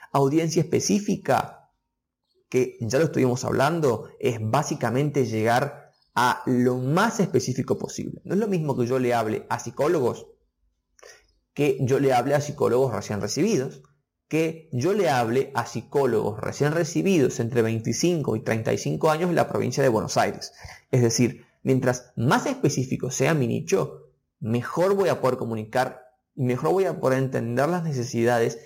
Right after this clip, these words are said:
y darles esto que necesitan, ¿sí? Entonces, para saber si mi contenido es de calidad, yo necesito saber si estoy en la audiencia específica.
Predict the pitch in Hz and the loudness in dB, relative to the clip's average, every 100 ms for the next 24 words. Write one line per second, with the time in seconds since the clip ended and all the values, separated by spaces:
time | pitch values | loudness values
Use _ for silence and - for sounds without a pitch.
0 | - - 131 151 175 135 113 - _ 143 | -8 0 2 2 2 0 -2 -6 _ -6
1 | - - 110 110 - - - - _ _ | -4 -2 -2 -2 -4 -6 -8 -14 _ _
2 | - 185 - - _ - - _ _ _ | 2 2 2 -12 _ -20 -20 _ _ _
3 | _ _ _ _ _ 127 127 127 117 - | _ _ _ _ _ 0 2 2 0 -4
4 | - - _ _ _ _ _ _ _ _ | -8 -12 _ _ _ _ _ _ _ _
5 | - 135 131 127 139 160 165 131 117 117 | -2 0 0 2 2 0 -2 0 0 0
6 | 120 135 120 113 113 110 165 156 127 117 | 0 2 0 -2 -4 0 0 2 0 0
7 | - 120 120 120 131 147 135 127 110 123 | -2 -2 -2 -2 -4 -2 -2 0 2 2
8 | 143 - - - 135 165 180 151 123 139 | 0 -6 -8 -4 0 0 2 4 4 2
9 | 160 131 - - - - - | 0 -2 -4 -6 -6 -12 -18